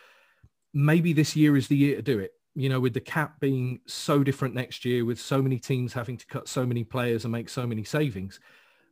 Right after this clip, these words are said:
maybe free agency and, and maybe the moving and the shaking that teams will be able to do this offseason could be, you know, just what the Texans need, you know, a,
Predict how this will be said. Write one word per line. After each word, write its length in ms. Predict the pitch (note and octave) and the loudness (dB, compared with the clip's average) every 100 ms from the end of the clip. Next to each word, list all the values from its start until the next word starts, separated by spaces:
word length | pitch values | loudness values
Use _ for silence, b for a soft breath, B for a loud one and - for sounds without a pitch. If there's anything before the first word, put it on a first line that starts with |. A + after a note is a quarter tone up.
| - | -4
maybe 420 | C3 D3+ D3+ D3+ | 0 2 2 -2
free 320 | - D#3 D3 | -4 0 2
agency 840 | C#3+ C#3+ C#3+ C#3 - D3 C#3+ C#3 C3 | 4 2 0 -4 -2 2 4 4 4
and, 200 | B2 B2 | 0 -4
and 200 | B2 B2+ | -4 -2
maybe 340 | C3 C#3 B2+ B2+ | 0 0 0 -2
the 100 | C3 | 0
moving 400 | C3+ C3+ B2 B2+ | 4 4 4 2
and 140 | B2 | 0
the 40 | |
shaking 440 | A#2+ - C3 - B2 | -2 -2 -4 -4 -6
that 140 | B2 | -6
teams 260 | - C3 A#2+ | -4 -2 -2
will 80 | A#2+ | -2
be 120 | A#2+ | -2
able 140 | A#2 | -2
to 140 | - A#2+ | -4 -4
do 120 | A#2+ | -2
this 200 | A2+ - | -2 -4
offseason 520 | A2+ - A#2+ A2 A2+ b b b b b _ | -8 -4 -4 -4 -8 b b b b b _
could 280 | - D3+ G#2+ | 0 2 2
be, 380 | B2+ A#2 A#2 - _ | 0 0 -2 -10 _
you 120 | - B2+ | -4 -2
know, 80 | |
just 360 | A2+ - C3+ - | -2 -2 -2 -2
what 140 | B2+ | -8
the 60 | - | -6
Texans 500 | - B2+ - A2+ A2 | -6 -6 -6 -6 -4
need, 300 | A#2+ A2 F#2+ | -4 -4 -4
you 80 | A#2 | -4
know, 160 | A2+ | -2
a, 60 | A2+ | -2